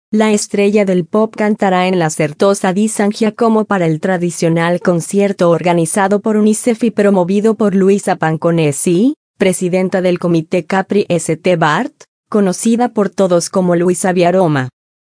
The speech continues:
Un evento en el que solo se podrá participar por invitación, pero nada más conocer la noticia de la presencia de la cantante y actriz, la isla del veintinueve al treinta y uno de julio tiene todo está reservado,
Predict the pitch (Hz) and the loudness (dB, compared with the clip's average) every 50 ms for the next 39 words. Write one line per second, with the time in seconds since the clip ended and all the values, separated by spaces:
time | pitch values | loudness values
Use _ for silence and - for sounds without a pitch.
0 | _ _ - 226 233 226 202 185 175 190 190 196 190 190 180 170 160 151 - 180 | _ _ -2 0 2 2 2 2 2 0 0 0 0 -2 -2 0 -2 -2 -2 -2
1 | 175 - - 214 208 214 226 233 - 233 208 - - 196 185 190 190 185 175 - | -4 -2 0 2 2 2 2 0 0 -2 -2 0 0 0 0 2 0 0 0 0
2 | 190 170 - - 185 - - 170 170 - 175 175 175 170 - 190 180 175 165 165 | -2 -4 -2 -4 -4 -4 -4 -6 -6 -4 -2 -2 -2 -2 -2 -2 -2 0 0 0
3 | 160 170 156 - 156 151 - - 175 175 170 180 277 403 _ _ _ _ - 214 | -2 -2 -2 -2 -2 -4 -2 -2 -2 0 0 0 -2 -4 _ _ _ _ 0 2
4 | 202 202 196 196 202 202 214 233 226 214 202 190 202 - - 214 214 214 190 185 | 2 4 2 2 2 2 2 2 2 2 2 0 -2 -2 0 0 2 2 2 0
5 | - - 208 196 196 196 185 180 180 170 160 - 196 196 190 - 208 185 180 175 | -2 -2 -2 0 0 0 2 2 0 0 0 0 -2 -2 0 -2 -2 0 0 2
6 | 170 165 160 - - 160 165 165 - - 185 196 208 208 - 226 208 185 185 175 | 0 0 -2 -2 -2 0 0 0 0 0 0 0 0 0 0 0 0 2 2 2
7 | 160 156 - 175 165 165 165 - 196 190 185 180 - 190 185 180 170 160 - - | 0 0 0 0 -2 -2 0 0 -2 -2 -2 -2 -2 0 0 2 0 -2 -4 -4
8 | - 170 175 220 302 381 - - - - _ _ _ - - 208 220 202 190 185 | 0 0 2 2 0 -2 -6 -10 -20 -20 _ _ _ -6 -2 0 2 2 2 2
9 | 180 185 190 175 175 180 175 170 170 165 165 156 175 175 180 190 190 196 208 214 | 0 0 0 0 0 0 0 0 0 -2 -2 -2 -2 0 0 2 2 2 2 2
10 | 208 233 233 220 208 - 233 233 220 208 214 240 240 220 226 220 208 214 214 202 | 2 2 2 0 0 0 0 0 0 0 0 0 2 2 2 2 4 2 2 2
11 | 214 214 208 - - 226 220 220 220 214 202 - 214 208 208 208 202 190 - 208 | 0 0 -2 0 0 2 2 4 2 2 0 0 0 0 2 2 0 0 0 0
12 | 202 202 196 190 180 170 165 - - - 196 - 208 208 208 - 196 180 175 160 | 2 2 2 0 0 0 -2 -4 -2 -2 0 0 0 0 -2 0 0 0 0 2
13 | 170 160 151 139 143 156 254 339 | 2 2 2 2 2 0 0 -2